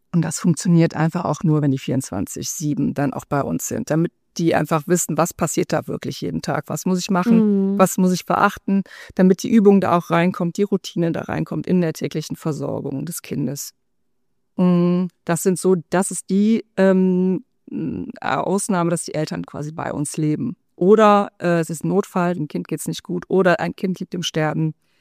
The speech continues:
Speaker 1: dass die Eltern natürlich die Möglichkeit haben, bei uns, äh, im Kinderhaus zu übernachten. Ähm, genau, ansonsten leben die Kinder alleine, die Eltern kommen zu Besuch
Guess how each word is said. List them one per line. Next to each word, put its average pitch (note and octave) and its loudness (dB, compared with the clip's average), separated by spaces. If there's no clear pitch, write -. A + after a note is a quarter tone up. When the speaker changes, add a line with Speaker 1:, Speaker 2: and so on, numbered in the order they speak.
Speaker 1:
dass - -2
die - -2
Eltern E3+ 0
natürlich E3+ -2
die F3 -6
Möglichkeit D#3+ -4
haben, D#3+ 2
bei C#3+ 0
uns, - -4
äh, C#3+ -4
im C#3+ -4
Kinderhaus D3 -6
zu - -8
übernachten. C#3+ -4
Ähm, E3+ 2
genau, D3 4
ansonsten G3+ 2
leben F#3 4
die D#3+ 0
Kinder E3+ 0
alleine, G#3+ 4
die - -8
Eltern E3+ 0
kommen F3+ -2
zu F#3 -6
Besuch A3 0